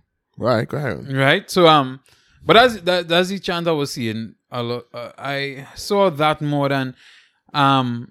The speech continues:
Speaker 2: I mean, I've seen, I've seen some, that was a de-, that girl is a demon. I see some of that from
Speaker 1: Mm.
Speaker 2: women, um, "Can't believe this, how we gonna do something like that?" But you remember that happened around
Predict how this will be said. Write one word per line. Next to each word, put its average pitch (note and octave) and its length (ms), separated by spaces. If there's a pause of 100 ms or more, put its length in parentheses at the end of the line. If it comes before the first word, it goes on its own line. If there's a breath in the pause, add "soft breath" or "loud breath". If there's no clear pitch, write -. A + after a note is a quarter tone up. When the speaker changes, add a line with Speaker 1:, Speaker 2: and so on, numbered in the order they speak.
(120)
Speaker 2:
I D3+ 100
mean, G3 140
I've F#3+ 160
seen, A3+ 240
I've D#3 160
seen G#3 180
some, D3+ 480 (1300)
that B2+ 100
was C#3 240
a C3+ 100
de-, C3+ 300
that C3+ 200
girl C#3+ 160
is C3+ 100
a C3 120
demon. D#3+ 480
I C#3 80
see A3 160
some G#3 180
of E3 80
that C3+ 240 (380 soft breath)
from D3 180
Speaker 1:
Mm. C#3+ 60
Speaker 2:
women, C3 340 (420)
um, G#2+ 580 (380)
"Can't D3 200
believe D3+ 280
this, D#3 340
how C#3 140
we C3 160
gonna C3+ 120
do C#3 60
something C3 260
like B2 100
that?" A#2+ 60
But B2 180
you D3 120
remember D3 240 (120)
that E3 180
happened C3+ 520 (440 soft breath)
around D3 680